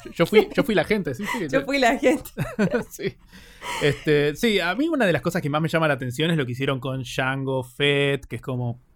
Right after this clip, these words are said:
Speaker 1: papá
Speaker 2: Sí.
Speaker 1: Boba Fett. Em, no sé si te acordás, los pósters, eh, los pósters de, de las ediciones especiales y después de los episodios uno, dos y tres, em,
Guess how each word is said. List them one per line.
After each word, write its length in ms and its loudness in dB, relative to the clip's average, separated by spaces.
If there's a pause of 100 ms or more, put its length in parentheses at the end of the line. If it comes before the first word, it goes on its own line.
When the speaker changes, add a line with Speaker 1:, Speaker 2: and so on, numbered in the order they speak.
(220)
Speaker 1:
papá 300 -2
Speaker 2:
Sí. 120 2
Speaker 1:
Boba 220 0
Fett. 500 2 (560)
Em, 600 -2
no 100 0
sé 120 -2
si 40 -2
te 80 2
acordás, 800 0 (360)
los 220 -4
pósters, 840 -2
eh, 500 -2
los 100 -12
pósters 380 -6
de, 220 0
de 80 -4
las 120 -4
ediciones 320 -2
especiales 600 0
y 20 -2
después 220 -2
de 80 0
los 120 0
episodios 800 -2 (240)
uno, 220 2
dos 180 0
y 60 -10
tres, 540 0
em, 760 -4